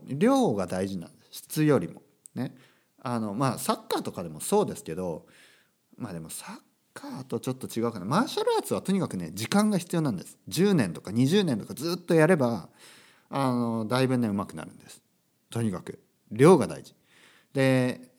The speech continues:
に-、日本語もですね、日本語も、これはね、マーシャルアーツです。もう、日本語はマーシャルアーツ。<laughs> これは、あの、僕が言ってることはね、ちょっと変かもしれないけど、日本語はマーシャルアーツ。<laughs> 日本語はね、マーシャルアーツなんです。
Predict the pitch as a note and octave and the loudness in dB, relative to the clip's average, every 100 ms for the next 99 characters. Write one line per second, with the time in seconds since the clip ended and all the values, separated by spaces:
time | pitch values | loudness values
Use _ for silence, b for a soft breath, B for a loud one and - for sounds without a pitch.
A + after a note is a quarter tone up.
0 | _ C#3 C#3 - D3 C#3+ G3+ G3+ F3+ F3+ | _ -4 -2 -2 -2 2 2 4 2 4
1 | E3+ D#3+ C#3 - - A2 A#2+ D#3+ F3+ E3+ | 4 2 0 -4 -4 0 2 2 4 4
2 | E3+ D3 E3 - F3+ D#3+ F2+ A2 G#3 G4+ | 4 4 2 0 2 2 0 0 0 0
3 | - G4+ G#4 D4+ - - - F#2 - A#2 | -2 0 0 -2 -6 -18 -14 -14 -8 -6
4 | A2+ C#3+ C3+ B2 F#2+ C#3 F3 F3+ E3+ - | 0 0 2 0 2 2 2 -2 -4 -8
5 | - _ _ _ _ _ _ _ _ - | -20 _ _ _ _ _ _ _ _ -10
6 | - F3+ - F#3 - C#4+ - - - - | 2 2 4 -2 -4 -6 -6 -6 -16 -16
7 | _ - - - - - - - C#3+ C#3+ | _ -20 -16 -14 -14 -16 -8 2 2 2
8 | C3 B B E3 D3 C3+ B2 C3 D#3 C#3+ | -4 B B -4 0 2 0 2 2 2
9 | D3 C#3+ C#3 C#3+ A2+ F2+ E2+ - E2+ F#3 | 0 -2 -2 0 -2 -2 -8 -10 2 2
10 | C3+ G#2 F2+ F2+ E2+ E2 F2 C#3+ A3 A#3+ | 4 0 -2 -6 -6 -6 -2 2 4 6
11 | G#3+ E3 E3 F3 F3 D3 - - _ _ | 4 6 6 4 2 -2 -6 -14 _ _
12 | B B B B - - - - - - | B B B B -10 -10 -14 -14 -16 -10
13 | - F#3+ G3+ F#3 F3 C3+ C#3 A3+ - B3 | -2 -2 2 2 2 0 0 -2 -2 -2
14 | E3+ G#2+ E2+ - | -2 -4 -10 -12